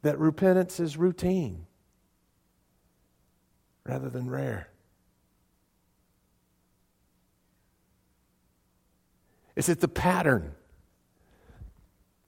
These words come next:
rather than the exception? Every Sunday you come here for communion. As you walk this aisle, I pray that you're confessing.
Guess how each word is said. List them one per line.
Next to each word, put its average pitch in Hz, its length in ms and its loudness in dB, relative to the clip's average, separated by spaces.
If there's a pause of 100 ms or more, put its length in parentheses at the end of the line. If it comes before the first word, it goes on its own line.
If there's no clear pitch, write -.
(240)
rather 151 300 4
than 143 180 2
the 139 100 4
exception? 131 680 2 (3000)
Every 147 240 8
Sunday 165 380 4
you 113 160 0
come 135 260 2
here 139 140 4
for 139 140 -2
communion. 135 560 -4 (3250)
As - 100 -8
you 127 80 2
walk 131 300 6
this 139 180 0
aisle, 143 380 2
I 101 80 2
pray 127 300 0
that 113 240 -8
you're 120 100 -4
confessing. 98 720 -8